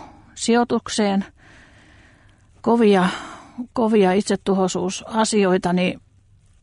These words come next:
kyllä mä siinä syyllistin itseäni aika paljon, että miksi meni näin. Ja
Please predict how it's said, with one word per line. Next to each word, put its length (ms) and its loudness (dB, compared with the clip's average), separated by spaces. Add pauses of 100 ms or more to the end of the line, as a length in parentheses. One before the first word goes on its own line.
(380)
kyllä 180 4
mä 60 2
siinä 260 4
syyllistin 520 2
itseäni 480 -2
aika 260 -6
paljon, 480 2 (400)
että 240 -4
miksi 240 -4
meni 220 -2
näin. 440 0 (840)
Ja 300 0